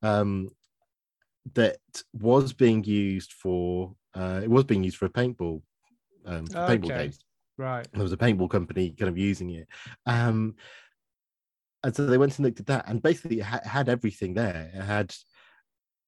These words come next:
Speaker 1: um, uh, you know, had sort of a wooded bit and
Speaker 2: Yeah.
Speaker 1: had this, all the, these hills and things, and, and, and everything was there that they needed. So,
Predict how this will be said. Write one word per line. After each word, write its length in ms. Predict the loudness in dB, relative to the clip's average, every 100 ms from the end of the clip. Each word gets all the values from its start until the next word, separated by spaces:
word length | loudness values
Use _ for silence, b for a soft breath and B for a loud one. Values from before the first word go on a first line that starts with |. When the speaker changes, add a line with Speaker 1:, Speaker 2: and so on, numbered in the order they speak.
| -4
Speaker 1:
um, 560 | -2 -2 -4 -6 -8 -8
uh, 60 | -6
you 180 | -4 -2
know, 80 | -2
had 200 | -4 -8
sort 200 | -16 -6
of 80 |
a 40 | -2
wooded 380 | 0 0 0 -2
bit 340 | -2 0 -2 -10 -20 _
and 140 | -4 -2
Speaker 2:
Yeah. 240 | -2 -4
Speaker 1:
had 180 | -6 -6 -10 -10
this, 340 | -6 -6 -8 -20 _ -20 -12
all 140 | -10
the, 200 | -6 -6 -4
these 160 | -6 -2
hills 400 | 6 8 10 8
and 160 | 2
things, 340 | 2 2 2 0
and, 160 | -2
and, 300 | -2 -4 -4
and 260 | -4 -2 -2
everything 480 | -2 -2 0 0 0
was 120 | 2
there 180 | 2 2
that 180 | -2 -6
they 60 |
needed. 320 | -4 -2 -4
So, 240 | -2 -2